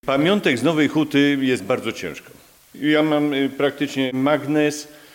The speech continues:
jeden tylko typ magnesu, na którym jest, y, widok Nowej Huty. Po długiej walce dwuletniej z powrotem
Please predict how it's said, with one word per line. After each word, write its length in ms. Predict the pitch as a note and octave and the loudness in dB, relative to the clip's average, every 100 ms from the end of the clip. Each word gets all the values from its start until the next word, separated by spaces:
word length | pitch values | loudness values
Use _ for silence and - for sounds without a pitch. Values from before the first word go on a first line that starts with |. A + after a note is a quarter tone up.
| - - C3 | -20 -20 -6
jeden 420 | C#3 C#3+ B2 B2 | 0 2 2 0
tylko 320 | B2 A#2 A#2+ | -4 -4 -4
typ 260 | G#2+ C3 G2 | -2 -6 -2
magnesu, 580 | A#2 A2 A#2+ A2+ A2 G#2 G#2 | -2 0 -2 -4 -6 -8 -6
na 140 | A2 | -4
którym 340 | A2 A#2 A2 A2 | -4 -4 -4 -4
jest, 260 | G#2 - | -6 -8
y, 280 | G2 G#2+ G#2 F#2+ | -12 -8 -8 -6
widok 360 | A2+ G#2 A2 - | -4 -2 -2 -2
Nowej 340 | A#2 A#2+ B2+ | -4 -2 -2
Huty. 480 | B2+ E3+ - E3 D3+ - - - - - _ _ A#2 - - | -4 -6 -2 -2 -2 -8 -20 -20 -20 -20 _ _ -20 -14 0
Po 220 | D3+ D3 | 2 2
długiej 440 | C3 D#3 D3 C#3 | -2 -4 2 2
walce 540 | C3 C#3 C3+ - B2 A2+ | 4 2 0 0 0 0
dwuletniej 880 | G#2 B2 B2+ B2+ - C3 C#3 D3+ C#3+ - - | -2 0 0 0 0 0 0 -2 -6 -14 -20
z 100 | - - | -20 -2
powrotem 520 | C3+ B2 C#3 C3+ | 0 2 0 2